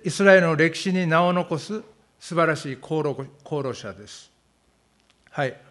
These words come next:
じゃあ、二番いきたいと思います。完全な守り。えー、まあ、今も言ったように、今回の出来事はですね、単にこの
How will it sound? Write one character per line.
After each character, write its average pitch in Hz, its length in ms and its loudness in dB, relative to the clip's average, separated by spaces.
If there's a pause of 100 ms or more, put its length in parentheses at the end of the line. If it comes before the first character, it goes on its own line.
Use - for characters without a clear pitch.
(560)
じ 139 60 -10
ゃ - 20 -6
あ、 - 20 -6
二 147 140 -4
番 139 120 -2
い - 40 -10
き - 60 -18
た 107 100 -10
い 95 60 -12
と - 60 -20
思 - 100 -20
い - 20 -20
ま - 60 -20
す。 - 160 -20 (920)
完 170 160 -2
全 160 180 0
な 143 120 -4
守 117 280 -8
り。 - 80 -20 (1400)
え 156 520 -4
ー、 - 220 -20
ま 165 320 -4
あ、 - 80 -20
今 202 220 2
も 160 60 2
言 147 80 -2
っ - 20 -14
た 156 100 -4
よ 135 60 -2
う - 20 -2
に、 139 60 -6
今 254 260 4
回 226 140 6
の 185 100 4
出 170 160 2
来 175 100 -4
事 165 220 -2
は 143 80 2
で 127 140 -4
す - 100 -12
ね、 120 340 -6
単 220 260 4
に 165 180 0
こ 143 160 -2
の 143 360 -2